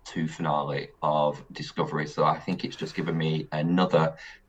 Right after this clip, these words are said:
great opportunity to rewatch that tomorrow when I've got a steaming hangover from New Year's <laughs> Eve that is gonna be starting for me in about an hour.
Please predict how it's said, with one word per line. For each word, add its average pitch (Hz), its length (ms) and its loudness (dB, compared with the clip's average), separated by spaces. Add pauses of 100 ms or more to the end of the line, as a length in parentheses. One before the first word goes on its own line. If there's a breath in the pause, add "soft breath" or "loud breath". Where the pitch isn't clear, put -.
(100)
great 87 500 6
opportunity 80 720 2
to 80 280 0
rewatch 80 440 2
that 78 180 0
tomorrow 76 640 2
when 82 120 0
I've 76 180 0
got 76 200 2
a - 40 -2
steaming 78 640 -2
hangover 78 760 0
from 78 400 0 (320 loud breath)
New 92 140 6
Year's 95 300 6
<laughs> 110 100 8
Eve 175 200 2
that 85 180 8
is 87 220 4
gonna 87 200 0
be 80 80 -2
starting 82 560 2
for 82 100 -8
me 87 140 -2
in 87 80 -2
about 85 280 2
an 87 80 0
hour. 82 320 2